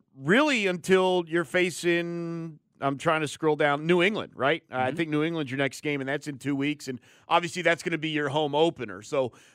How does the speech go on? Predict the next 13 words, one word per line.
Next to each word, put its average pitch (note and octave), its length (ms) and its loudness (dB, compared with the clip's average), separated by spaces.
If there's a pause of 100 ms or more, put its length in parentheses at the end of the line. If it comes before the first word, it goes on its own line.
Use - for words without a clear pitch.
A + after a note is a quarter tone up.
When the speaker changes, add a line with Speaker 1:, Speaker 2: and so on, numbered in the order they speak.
Speaker 1:
uh, E3 240 4
you F3 160 -2
try A3 240 4
and B3 80 0
hold A3+ 180 4
whatever A3+ 300 2
momentum G#3 480 -2
you F3+ 120 -6
can F#3 600 -2
from E3 320 0
the D#3+ 120 -8
second E3 440 -4
half. D#3 380 -2